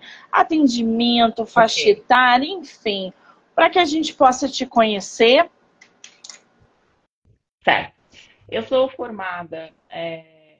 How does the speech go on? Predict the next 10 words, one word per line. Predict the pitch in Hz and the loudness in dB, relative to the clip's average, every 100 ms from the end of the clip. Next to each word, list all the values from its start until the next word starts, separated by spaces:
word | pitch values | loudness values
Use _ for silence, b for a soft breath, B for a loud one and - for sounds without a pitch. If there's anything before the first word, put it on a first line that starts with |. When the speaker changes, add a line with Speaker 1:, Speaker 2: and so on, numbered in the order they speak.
| - | -20
Speaker 2:
em | 185 | -12
administração | 226 226 220 208 - 175 170 185 | -10 -10 -12 -14 -12 -12 -10 -14
de | 185 | -12
empresas, | 220 240 175 156 160 165 180 214 - | -14 -14 -14 -12 -14 -18 -20 -20 -12
olha | 160 226 233 | -10 -8 -10
isso, | 151 139 _ 135 _ - 160 - | -12 _ _ _ _ -20 -20 -12
é | 185 | -8
uma | 208 | -4
loucura | 220 262 - 233 202 190 | -4 -6 -6 -6 -6 -10
a, | - 175 - | -12 -12 -12